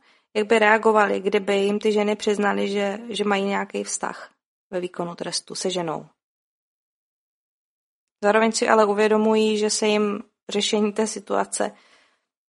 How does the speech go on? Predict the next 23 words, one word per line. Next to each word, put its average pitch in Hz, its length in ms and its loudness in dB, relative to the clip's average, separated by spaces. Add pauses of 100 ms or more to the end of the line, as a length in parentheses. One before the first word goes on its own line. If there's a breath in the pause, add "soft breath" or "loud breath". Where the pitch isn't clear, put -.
(100)
nevyhne 190 640 0
po 190 100 -4
tom, 190 180 -6
co - 120 -6
jim 196 120 -2
skončí - 400 -10
trest. - 460 -10 (1500)
Třeba 233 300 4
to, 233 260 2
že 294 160 0
se 220 340 4 (100)
partnerka 226 560 4
vrátí 214 380 2
k - 80 -20
mužům, 214 380 4
řeší 220 280 0
i 226 100 4
respondentka 214 680 2
Táňa. 165 600 0
Ta 202 100 -2
se 240 160 2
bojí, 208 580 0
že, 202 360 0